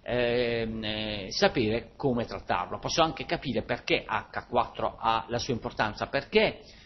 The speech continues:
ehm, i, i libri mi consigliano H quattro. Ora, per fare questo ho bisogno di farvi vedere un'altra partita. Quale? Vi faccio vedere una partita, eh,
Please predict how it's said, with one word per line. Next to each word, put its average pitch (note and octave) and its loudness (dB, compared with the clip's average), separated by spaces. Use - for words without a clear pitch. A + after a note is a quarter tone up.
ehm, G#2 -2
i, A#2+ 0
i D3 2
libri C3+ 4
mi B2 4
consigliano A2 -2
H - -6
quattro. - -20
Ora, A#2+ -2
per B2+ -4
fare E3+ 4
questo D3+ 0
ho E3+ 2
bisogno C#3+ 0
di C3+ 0
farvi C3+ -2
vedere A#2 -2
un'altra A2+ -4
partita. - -16
Quale? A2 2
Vi D3 0
faccio D#3 0
vedere B2 2
una C3+ 0
partita, A2 -4
eh, G2+ -8